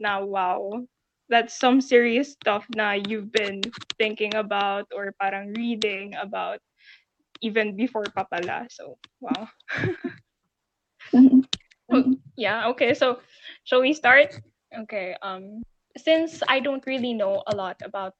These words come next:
Speaker 1: Thirteen Reasons Why, I wanna ask you, what is the gist of the story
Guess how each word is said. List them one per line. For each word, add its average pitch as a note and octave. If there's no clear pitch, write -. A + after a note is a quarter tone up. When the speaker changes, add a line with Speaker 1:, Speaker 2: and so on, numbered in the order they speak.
Speaker 1:
Thirteen G#3
Reasons G#3
Why, F3+
I G#3+
wanna B3+
ask G3
you, F#3
what D4+
is A#3
the A3
gist G#3
of G3+
the A#3+
story G3+